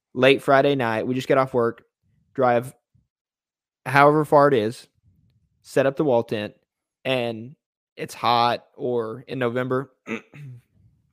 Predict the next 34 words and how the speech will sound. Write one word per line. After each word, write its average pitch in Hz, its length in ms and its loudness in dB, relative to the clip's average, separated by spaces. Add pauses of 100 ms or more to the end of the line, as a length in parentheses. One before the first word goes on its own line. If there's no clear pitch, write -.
(1500)
in 139 120 -2
November, 127 380 0
it's - 140 -4
cold 123 420 0
where, 117 420 -4
and, - 180 -6
and 117 280 -6
it 113 60 -4
was 117 160 -10
raining 120 300 -8
the 117 80 -2
whole 120 160 -8
time, 117 300 -6
and 110 200 -12 (100)
all 117 160 0
of 113 100 -6
our 110 100 -4
firewood 120 480 -4
was 117 160 -8
wet, 120 380 -4 (460)
and 113 320 -4
we 123 120 0
were 120 80 0
literally 120 280 -2
fighting 117 420 -2
on 113 140 -8
who 123 160 -6
got 113 220 -6 (120)
to - 80 -20
sleep - 300 -10
closest 120 420 -10
to 123 100 -4
the, 107 240 -4
uh, 92 280 -6